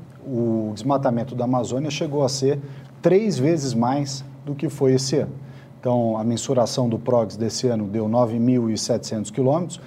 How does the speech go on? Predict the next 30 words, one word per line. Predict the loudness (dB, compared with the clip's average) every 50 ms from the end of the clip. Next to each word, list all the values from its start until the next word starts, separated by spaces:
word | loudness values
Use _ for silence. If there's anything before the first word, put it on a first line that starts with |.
| -18 -10 -2
número | 2 4 4 4 4 2 2 0
esse | 0 0 0 0
ainda | 0 0 0 -2
sujeito | -2 -4 -2 0 0 -2 -2 -2
a | -4
alguma | -2 -2 -2 0
variação, | 2 2 2 2 0 -2 -2 0 0 2 2 0 -2 -4 -8 -12 -12 -14 -12 -8
pra | -6 -6
cima | -4 -4 -2 -2 -2
ou | 0
pra | 0 0 2 4
baixo, | 4 4 4 4 2 0 -2
mas, | 0 0 0 0 -2 -6 -10 -14 -16 -18 -18 -10 -4
é, | 0 2 4 4 4 2 0 -2 -6 -14 -18 -14
se | -6 -2 2 4
nós | 4 4 4
compararmos | 4 2 4 6 6 6 8 6 4 2 0 -2
com | -2 0 0
o | 0
que | 2 0 -2
tínhamos | 0 0 2 2 4 4 4 2 2
de | 2 0
desmatamento | 0 0 2 2 4 4 4 4 2 2 2 0 -2 0
em | 0
mil | 2 2
novecentos | 2 2 0 0 0 2
e | 2
noventa | 2 2 2 2 2 2 0
e | 0
cinco | 0 0 0 -2 -2 -2 -4 -8